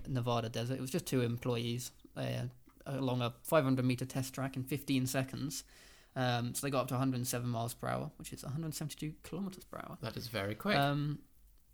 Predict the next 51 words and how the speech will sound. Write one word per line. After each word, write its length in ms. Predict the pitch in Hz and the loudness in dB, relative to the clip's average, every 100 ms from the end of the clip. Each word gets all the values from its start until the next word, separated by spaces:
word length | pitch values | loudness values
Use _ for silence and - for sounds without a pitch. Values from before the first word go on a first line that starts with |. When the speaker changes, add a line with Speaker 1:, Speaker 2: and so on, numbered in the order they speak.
| - - - | -20 -2 4
Speaker 1:
it 120 | 175 | 6
is 140 | 202 | 6
very 180 | 143 113 | 4 0
quick. 280 | - - - | -4 -6 -6
It's 100 | 143 | 2
not 140 | 190 | 2
as 60 | 147 | 4
quick 180 | 160 139 | 2 0
as 80 | 131 | 4
they're 100 | 127 | 4
hoping 260 | 143 120 | 4 2
to 80 | - | -2
get. 260 | 120 - - | -4 -4 -2
I 60 | |
think 160 | 123 135 | -2 2
they're 80 | 127 | 2
hoping 180 | 131 | 2
to 80 | 120 | -2
get 160 | 127 - | -4 -4
to, 80 | - | -6
like, 180 | - - - | -8 -10 -16
a 60 | - | -14
th-, 120 | - - - - | -14 -16 -20 -16
a 60 | 107 | -12
thousand 380 | - 120 123 127 | -8 -4 -4 -2
kilometers 280 | 135 135 131 | -2 0 0
an 120 | 131 | 0
hour 180 | 139 160 | -2 -2
or 60 | |
something 220 | 160 160 156 | -6 -4 -4
like 120 | 170 | -6
that. 80 | - - - | -10 -18 -2
Something, 160 | 139 | 0
Speaker 2:
Oh, 40 | 113 | 2
Speaker 1:
something 260 | 175 151 | 0 0
Speaker 2:
oh, 40 | 131 | 2
wow. 40 | |
Speaker 1:
ridiculous. 560 | 117 135 95 95 - 117 | 2 2 0 0 -2 -6
Speaker 2:
Okay. 240 | 110 101 - - - - - - - - - - - - - | -6 -8 -8 -16 -20 -20 -20 -20 -20 -20 -20 -20 0 0 2
Speaker 1:
Um, 460 | 147 139 139 139 143 - - | 2 4 2 0 -4 -2 6
but 140 | 180 | 6
in, 220 | 190 190 214 | 6 2 2
in 140 | 208 | 4
essence, 420 | 196 196 143 120 | 6 4 0 -2
it's 80 | 127 | -2
basically 560 | 165 156 143 127 123 147 | 2 2 2 -2 0 0
a 260 | 135 131 135 | 0 -2 -6
extremely 460 | 135 - 127 123 123 | -6 -6 -4 -4 -4
fast 460 | 127 120 127 - | -2 0 0 0
transport 560 | 180 190 - - - - - - - | 2 2 2 -4 -10 -12 -20 -20 -12
service, 680 | - - 117 - - - - | -6 -2 -2 -4 -8 -10 -12